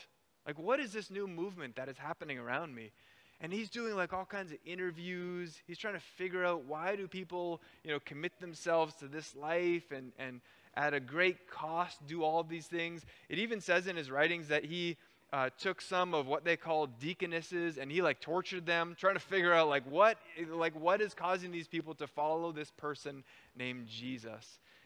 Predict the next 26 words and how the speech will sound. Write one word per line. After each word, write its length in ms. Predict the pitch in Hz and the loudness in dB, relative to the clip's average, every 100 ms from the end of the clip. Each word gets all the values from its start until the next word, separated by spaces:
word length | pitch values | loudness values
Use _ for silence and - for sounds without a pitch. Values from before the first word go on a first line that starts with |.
| - | 4
And 280 | 170 180 170 - - | 4 4 -2 -14 -10
here's 420 | 170 214 269 202 | 0 0 0 0
his 260 | 202 180 - | 0 0 -2
summary. 640 | - 156 170 143 123 117 - _ _ _ _ _ _ - | -4 -4 0 0 0 -4 -10 _ _ _ _ _ _ -12
He 80 | 151 | 0
says 300 | 202 175 135 | 2 2 2
this, 320 | 160 147 - | 2 2 0
this 280 | 151 160 165 | -8 -8 -4
comes 280 | 170 170 | -4 -2
from 300 | - 147 135 - - - 123 | -4 -6 -6 -12 -20 -14 0
John 260 | 147 147 | 2 2
Dixon's 480 | 143 151 - 147 120 | 2 2 0 -8 -8
book, 240 | 113 139 135 120 | -4 -2 -2 -4
Bullies 380 | 135 147 139 | -2 0 -2
and 140 | 120 113 | -6 -8
Saints. 500 | 139 135 123 - - _ _ - | -6 -4 -8 -12 -20 _ _ -10
It 100 | 143 | -2
says, 220 | 180 165 | 2 2
"From 260 | - 175 175 | 2 -2 2
other 240 | 156 185 208 | 2 4 2
interviews, 600 | 160 175 143 131 135 131 _ | 0 -2 -2 -4 -4 -8 _
Pliny, 640 | - 151 180 175 127 143 180 _ - | -4 0 2 0 -4 -6 -12 _ -8
the 300 | 135 123 120 - | -6 -4 -8 -8
Roman 540 | 135 151 160 156 151 151 _ _ - | -2 -2 -2 -6 -10 -16 _ _ -10
provincial 420 | 139 147 143 143 | -8 -6 -6 -2
governor, 560 | 131 131 127 120 131 | 2 2 0 -8 -8